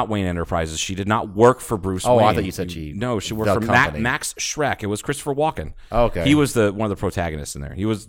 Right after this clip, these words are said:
Speaker 1: anyway.
Speaker 2: Gotcha.
Speaker 1: She, she came home and she's like, "Hi, honey, I'm home." "Oh, that's right. I'm still single." And, like, her three, her three cats walk up to her, and I'm like,
Speaker 2: <laughs>
Speaker 1: "That's me, minus the, uh, uh,
Speaker 2: Cats.
Speaker 1: blonde hair, beautiful face, and the cats."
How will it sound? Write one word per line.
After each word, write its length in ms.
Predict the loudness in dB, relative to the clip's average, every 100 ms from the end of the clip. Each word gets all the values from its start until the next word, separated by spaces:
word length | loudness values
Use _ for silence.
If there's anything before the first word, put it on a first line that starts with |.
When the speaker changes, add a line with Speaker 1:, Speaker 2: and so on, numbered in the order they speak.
| -18
Speaker 1:
anyway. 640 | -12 -2 0 2 0 -6 -14
Speaker 2:
Gotcha. 240 | -10 -6 -2
Speaker 1:
She, 340 | -2 -2 -4
she 200 | -6 -6
came 240 | -2 -2 0
home 280 | 0 0
and 120 | -4 -6
she's 280 | -8 -6 -2
like, 340 | 0 0 -2 -12 _ _ -8
"Hi, 280 | 0 2 4
honey, 220 | 2 2
I'm 160 | 0 0
home." 540 | 0 0 0 -2 -6 -6
"Oh, 180 | -4 -2
that's 320 | -2 -4 -2
right. 300 | -2 0 -2
I'm 160 | -6 -8
still 240 | -6 -6
single." 400 | -4 -4 -2 -2
And, 120 | -2
like, 140 | -2 -4
her 120 | -2
three, 300 | -2 0 0
her 220 | 4 4
three 260 | 4 2 0
cats 380 | 2 4 4 4
walk 260 | 4 4
up 200 | 4 2
to 100 | 2
her, 100 | 2
and 80 | 2
I'm 140 | 0 0
like, 260 | 0 0 -6 -14 -14
Speaker 2:
<laughs> 240 | -12 -6 4
Speaker 1:
"That's 320 | 4 4 0
me, 340 | 4 6 6
minus 560 | 4 2 4 4 0 0
the, 320 | 2 4 4
uh, 60 | 4
uh, 680 | 4 2 0 0 2 0
Speaker 2:
Cats. 100 | 0
Speaker 1:
blonde 320 | 0 2 2 2
hair, 400 | 4 6 6 4
beautiful 440 | 0 -2 -2 -4
face, 320 | 0 2 2 -2
and 120 | -4
the 60 |
cats." 400 | -4 -6 -8 -12